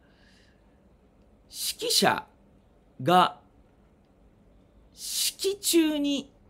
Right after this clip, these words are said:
命を落としたという話です。はい。どういうことでしょう？心不全？あ、それはありますよね。はい。まあ、タイトルにも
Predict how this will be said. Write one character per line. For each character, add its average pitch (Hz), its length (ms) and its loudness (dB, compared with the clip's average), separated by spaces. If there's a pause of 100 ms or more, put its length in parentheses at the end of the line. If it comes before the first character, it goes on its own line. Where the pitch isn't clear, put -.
命 226 480 2
を 113 320 0
落 147 160 0
と 175 100 4
し - 80 -2
た 120 140 -8
と 110 60 -8
い 101 120 -4
う 98 60 -8
話 107 340 -14
で - 80 -16
す。 - 340 -20 (380)
は 110 220 -10
い。 196 100 -16 (2000)
ど 185 200 6
う 190 60 12
い 147 60 8
う 110 60 -2
こ 110 100 -14
と 107 80 -16
で 95 120 -14
し - 120 -14
ょ 90 40 -20
う？ - 20 -20 (680)
心 170 300 -2
不 175 100 -4
全？ 143 400 -8
あ、 214 80 0
そ 262 140 -2
れ 254 60 0
は 240 100 4
あ 226 40 8
り 196 80 4
ま 185 120 0
す 180 120 -10
よ 180 60 -12
ね。 110 320 -10 (300)
は 113 180 -14
い。 98 100 -18 (1040)
ま 170 340 0
あ、 - 60 -20
タ 202 160 -2
イ 185 140 2
ト 139 100 -4
ル 113 120 -4
に 101 120 -2
も 92 320 -10